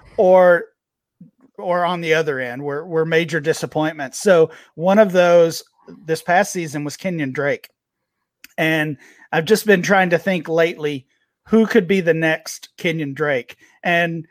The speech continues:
it doesn't always work that way. It's not always, it's not that easy every year that, that we have this, uh, backup running back breaking out and, and becoming an R B one.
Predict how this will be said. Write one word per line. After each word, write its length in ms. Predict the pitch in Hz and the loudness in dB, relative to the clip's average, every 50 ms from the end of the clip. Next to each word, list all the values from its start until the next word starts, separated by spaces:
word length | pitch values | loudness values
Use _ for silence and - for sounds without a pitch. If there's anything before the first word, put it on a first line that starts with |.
| _ _ - | _ _ -2
it 100 | - 240 | 0 2
doesn't 280 | 226 269 247 226 262 196 | 4 6 6 6 6 4
always 300 | 185 180 185 185 196 175 | 6 6 4 4 4 2
work 200 | 151 151 160 - | 2 0 0 0
that 160 | 156 156 165 | 0 0 2
way. 100 | 156 170 | 2 2
It's 120 | 175 - | 0 0
not 200 | 185 185 190 185 | 0 2 2 4
always, 280 | 185 185 185 190 190 180 | 4 4 4 2 0 -2
it's 140 | 180 - 202 | -6 -4 -2
not 240 | 196 196 202 - | -2 -2 0 2
that 160 | - 190 190 190 | 2 2 2 2
easy 420 | 180 175 175 160 143 156 156 160 | -2 -6 -8 -8 -8 -6 -2 0
every 220 | 165 165 170 170 | 0 0 -2 -6
year 300 | 165 156 151 143 143 151 | -6 -4 -2 -2 -2 0
that, 220 | 143 151 160 160 - _ _ _ _ - | 0 0 0 0 -2 _ _ _ _ -6
that 140 | - 175 160 | -6 -4 -4
we 100 | 165 160 | -2 0
have 220 | 165 170 165 156 | 0 0 0 2
this, 380 | 151 160 156 - - - - - _ _ _ _ _ _ _ - | 2 2 2 2 -2 -10 -12 -14 _ _ _ _ _ _ _ -8
uh, 180 | 170 147 139 | -6 -6 -6
backup 440 | 143 139 190 170 170 170 - 180 156 | -2 0 2 2 2 2 2 0 2
running 300 | 175 170 170 165 160 160 | 2 0 0 0 -2 0
back 260 | 156 156 156 151 - - _ _ _ _ - | 0 2 2 0 -2 -6 _ _ _ _ -2
breaking 380 | 175 165 160 160 175 156 156 | 0 0 0 -2 -4 -6 -2
out 260 | 151 151 151 151 156 | -2 0 0 0 0
and, 180 | 156 151 147 147 - | -2 -4 -6 -8 -10
and 160 | - 160 156 | -10 -10 -8
becoming 380 | 151 151 - 185 170 165 160 156 | -8 -6 -2 -2 -2 -2 -4 -6
an 60 | 156 | -4
R 140 | 151 151 156 | -4 -4 -4
B 140 | 143 156 147 | -4 -6 -6
one. 420 | 143 147 151 151 151 143 135 135 | -4 -2 -2 0 0 -2 -2 -6